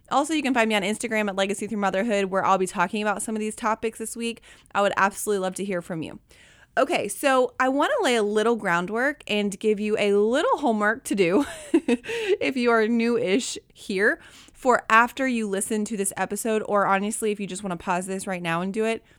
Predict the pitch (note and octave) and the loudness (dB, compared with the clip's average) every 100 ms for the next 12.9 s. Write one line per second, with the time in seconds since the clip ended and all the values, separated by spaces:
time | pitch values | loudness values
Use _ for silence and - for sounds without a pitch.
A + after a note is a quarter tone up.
0 | _ - - F#3+ - F3+ E3 - - _ | _ -12 -4 -4 -4 -10 -8 -8 -8 _
1 | _ _ _ _ _ _ B3 A#3+ - A3 | _ _ _ _ _ _ -6 -2 2 2
2 | F4+ F4 E4 C#4 A3+ G#3 - - D#3+ - | 0 -2 0 2 2 0 -4 -8 -8 -8
3 | G#3 _ _ _ _ _ _ G3+ G3 G3+ | -14 _ _ _ _ _ _ 0 0 -4
4 | - D#3 - - - - - - _ - | -2 -6 -4 -10 -10 -12 -14 -20 _ 0
5 | A3 A3+ - G#3+ A3+ C4+ C#4+ C4+ - G#3+ | 0 0 0 0 0 -4 -2 -4 -4 0
6 | F3 E3+ F3+ F#3 _ _ _ F#3+ G#3+ A3 | 2 2 0 -8 _ _ _ 2 2 0
7 | G3+ G3 G3 - G3 F#3+ F3+ E3+ F3 - | -2 -2 -2 -4 -6 -4 -4 -6 -10 -10
8 | E3+ E3 D3+ D3+ F3+ - A#3+ B3+ E4+ - | -6 -4 -2 -2 -4 -6 -4 -2 -2 -2
9 | G3 G3 - - E3+ - D2 - - _ | -4 -4 -6 -6 -6 -6 -8 -12 -18 _
10 | - - - - G3+ F#3 D#3 A3 B3 C4+ | -20 -20 -12 0 0 0 0 2 2 2
11 | A3 G#3+ G#3+ G3 F#3 F#3 F#3 F3+ - - | 2 4 4 4 2 2 0 -2 -6 -4
12 | A#3+ - C4 A#3 A3+ A3 G#3+ G#3+ | -4 0 2 2 2 4 4 4